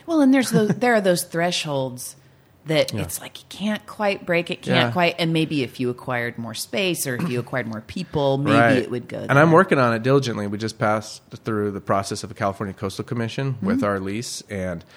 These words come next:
Speaker 2: that took, like, two years, a year and a half, two years, a really long time to expand. F-, I have a hundred thirty-four and a half acres.
Speaker 1: Okay.
Speaker 2: And of those, I farm right now in, like,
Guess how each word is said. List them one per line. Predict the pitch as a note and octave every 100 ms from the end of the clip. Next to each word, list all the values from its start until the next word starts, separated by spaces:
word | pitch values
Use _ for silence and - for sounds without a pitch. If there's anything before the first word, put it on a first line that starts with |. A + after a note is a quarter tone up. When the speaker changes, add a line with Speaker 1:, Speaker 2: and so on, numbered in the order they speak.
| - - -
Speaker 2:
that | A2+
took, | - G#2+ F#2
like, | F#2 E2 - _ _ _ _ _ _
two | - E3 D3
years, | G#2+ F#2 F2 E2+ - -
a | A2+
year | A#2+
and | G#2+
a |
half, | F2+ F2 -
two | -
years, | A2 F2+ F2 -
a | G#2
really | A#2+ A#2
long | F#2+ F2
time | - F#2 F#2 F2+ - - - - _ _ _
to | - A2
expand. | - - G#2+ G2
F-, | - - _ -
I |
have | C#3+
a | C#3+
hundred | C#3 B2+ A#2
thirty-four | B2 A2+ A2+ G2+
and |
a | F#2
half | F2+ -
acres. | D#2 F2 F2 - - D#3+
Speaker 1:
Okay. | - -
Speaker 2:
And | G2 F#2 F#2 -
of | A#2+ B2+
those, | A2+ G#2+ - C3+ -
I | F#2+
farm | - - G2+ F#2+
right | E2+
now | F2+ F2+
in, | F2
like, | E2+